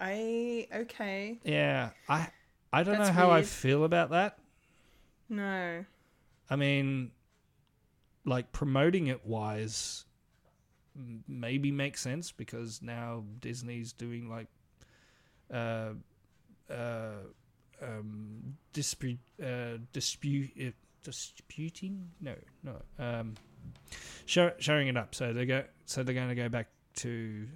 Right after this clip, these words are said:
Speaker 2: things, so I don't know. Um, I mean, they did the same thing for the New Who. They, they didn't go from, uh, twenty, uh, twenty-eight, uh, no,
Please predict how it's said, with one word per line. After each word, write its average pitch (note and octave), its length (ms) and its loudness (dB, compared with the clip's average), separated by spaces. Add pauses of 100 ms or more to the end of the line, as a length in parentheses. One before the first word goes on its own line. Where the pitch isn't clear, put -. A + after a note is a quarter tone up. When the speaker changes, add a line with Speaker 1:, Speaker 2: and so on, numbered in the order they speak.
Speaker 2:
things, G2+ 520 -10
so - 200 -6 (480)
I A#2+ 100 -6
don't A#2 180 -4
know. G#2 200 -10 (840)
Um, B2 500 4 (600)
I C#3+ 80 4
mean, C#3+ 160 6
they D3 100 6
did F#3+ 160 2
the F3 80 2
same C#3 220 4
thing B2+ 220 -2
for A#2 140 -4
the A2+ 60 -2
New A#2 260 -2
Who. G#2+ 220 -2
They, A#2+ 160 -2
they B2 360 -6
didn't A#2 180 -6
go A2+ 160 -6
from, G#2+ 400 -10 (480)
uh, G#2 360 -6 (360)
twenty, A#2+ 400 -4 (340)
uh, A2+ 340 -6 (480)
twenty-eight, A#2+ 480 -4 (140)
uh, A2+ 420 -2
no, C3+ 160 -6